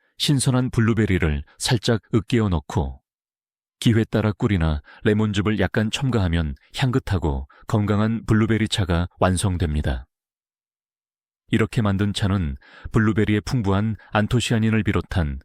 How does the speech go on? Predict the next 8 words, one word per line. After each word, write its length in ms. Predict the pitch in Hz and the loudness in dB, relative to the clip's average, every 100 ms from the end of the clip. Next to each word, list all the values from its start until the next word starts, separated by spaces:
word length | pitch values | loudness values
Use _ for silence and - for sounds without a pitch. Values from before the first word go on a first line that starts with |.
| _ _ | _ _
각종 400 | - - - 107 - - | -4 -2 -2 -2 -6 -2
항산화 420 | 131 117 120 113 | 0 2 0 0
성분을 520 | - 92 82 67 65 - _ | 0 0 0 -2 -4 -12 _
따뜻하게 720 | 113 127 - - - 190 214 | -4 -2 -4 -4 0 0 0
섭취할 480 | - - - - 117 | -2 -6 -4 0 0
수 160 | - 117 | 0 -2
있도록 380 | 95 107 104 - | 0 0 -2 0
도와주어 680 | 101 87 - 80 67 65 | 0 0 0 -2 -2 -6